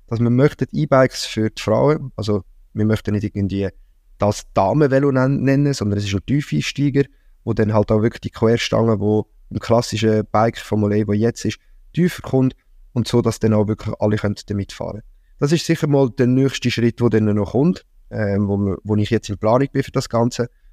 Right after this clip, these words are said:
Und wenn du natürlich zwei Modelle hast, also dann, äh, bist du nicht nur noch bei fünfzig, sondern dann bist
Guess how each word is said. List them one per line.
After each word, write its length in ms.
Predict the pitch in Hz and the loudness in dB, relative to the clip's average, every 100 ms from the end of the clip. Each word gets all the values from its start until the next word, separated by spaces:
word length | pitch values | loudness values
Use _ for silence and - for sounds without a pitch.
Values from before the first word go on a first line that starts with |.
| _ _ _ | _ _ _
Und 320 | 135 139 131 | 2 2 4
wenn 200 | 131 131 | 2 4
du 80 | 127 | 2
natürlich 380 | 127 143 127 - | 2 2 0 -4
zwei 400 | - 120 147 170 | -10 0 2 4
Modelle 440 | 170 147 143 147 | 2 4 2 2
hast, 380 | 131 82 - - | 0 -2 -6 -12
also 280 | - 107 117 | -6 -4 -2
dann, 260 | 107 117 117 | 0 2 2
äh, 140 | 117 110 | 0 -2
bist 200 | 117 117 | -2 -2
du 40 | |
nicht 120 | 117 | -2
nur 180 | - 120 | 0 0
noch 140 | 120 | 0
bei 180 | 101 113 | 0 0
fünfzig, 460 | 110 160 208 - - | 2 2 0 -2 -4
sondern 360 | - 120 113 107 | 2 2 2 0
dann 200 | 110 107 | 0 0
bist 200 | 104 | -2